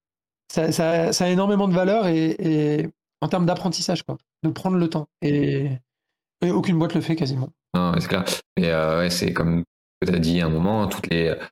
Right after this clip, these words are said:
Speaker 2: quasiment tous les devs de jeux vidéo sont un peu à l'arrache, entre guillemets, plus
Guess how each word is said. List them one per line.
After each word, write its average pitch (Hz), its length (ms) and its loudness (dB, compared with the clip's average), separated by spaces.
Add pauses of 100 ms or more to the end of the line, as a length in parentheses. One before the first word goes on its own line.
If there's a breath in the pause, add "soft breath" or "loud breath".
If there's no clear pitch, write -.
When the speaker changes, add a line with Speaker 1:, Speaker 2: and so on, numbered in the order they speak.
(340)
Speaker 2:
quasiment 98 260 2
tous 101 100 0
les 101 100 2
devs 98 220 2
de 90 160 2
jeux 87 140 2
vidéo 95 260 2
sont 90 220 0
un 90 100 2
peu 90 180 0
à 85 40 2
l'arrache, 87 420 2
entre 87 180 -2
guillemets, 85 400 2
plus - 220 -10